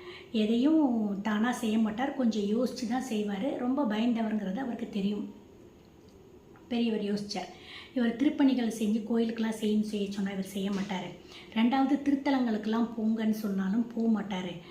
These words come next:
காசி ராமேஸ்வரம்லாம் போங்கன்னா போக மாட்டாரு அப்படின்னு சொல்லிட்டு யோசிச்சு பார்த்தார். அப்போ கேட்டாரு,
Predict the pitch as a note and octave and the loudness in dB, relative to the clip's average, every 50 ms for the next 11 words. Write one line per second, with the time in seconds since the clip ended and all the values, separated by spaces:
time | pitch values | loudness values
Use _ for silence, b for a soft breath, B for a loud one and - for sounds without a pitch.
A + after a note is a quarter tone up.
0 | B B B B - A#3 A#3 A3+ - B3 A#3 A3 G#3+ G#3 G#3 G#3 G3+ - A3 G3 | B B B B -4 -2 -2 0 0 0 0 0 0 0 -2 -2 -4 -4 -2 -2
1 | F#3+ G3+ G#3 G#3+ G#3 - G#3 G3+ F#3+ G3 G3+ G#3+ - - G#3+ A3 G#3+ F#3+ - - | 0 0 -2 -2 -2 -2 -4 -2 -2 -2 -2 -4 -4 -2 0 0 0 0 -2 -4
2 | F#3 F#3 G3 G3 F#3+ F#3 G3 F#3 - - F#3+ F3 F3+ - - C#4+ D4 A#3+ F#3+ B | -6 -6 -6 -6 -4 -4 -4 -4 -4 -4 -6 -8 -8 -6 -4 -4 -4 -4 -6 B
3 | B B B B B B B - B3+ B3 C#4 C#4+ - - - - G3+ F#3+ - - | B B B B B B B -2 2 4 4 4 2 0 -4 -4 -4 -6 -6 -8
4 | - - A3 - A3+ - - A#3+ A#3 - A#3 G#3 G3 A3 B3 A#3+ G#3 - | -10 -10 -10 -10 -8 -6 -6 -6 -4 -4 -4 -4 -4 -4 -4 -4 -6 -10